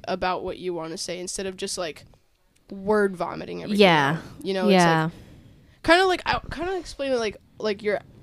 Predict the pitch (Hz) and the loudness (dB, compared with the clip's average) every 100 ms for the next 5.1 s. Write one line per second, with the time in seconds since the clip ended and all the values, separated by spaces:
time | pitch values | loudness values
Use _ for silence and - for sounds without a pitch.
0 | - - 240 233 269 233 247 233 226 208 | -20 -8 -4 0 0 0 0 -4 -4 -4
1 | 202 220 254 214 196 196 196 190 175 180 | -4 -2 -4 -2 -2 0 -2 -2 -6 -6
2 | 180 180 175 175 - - 170 185 202 208 | -8 -6 -6 -8 -10 -12 -8 -6 -4 0
3 | 196 - 190 196 202 190 - 254 269 247 | 0 -2 -4 -6 -10 -10 6 12 12 12
4 | 254 254 277 285 240 254 233 226 214 180 | 12 10 8 6 10 12 12 12 10 8
5 | 220 | 6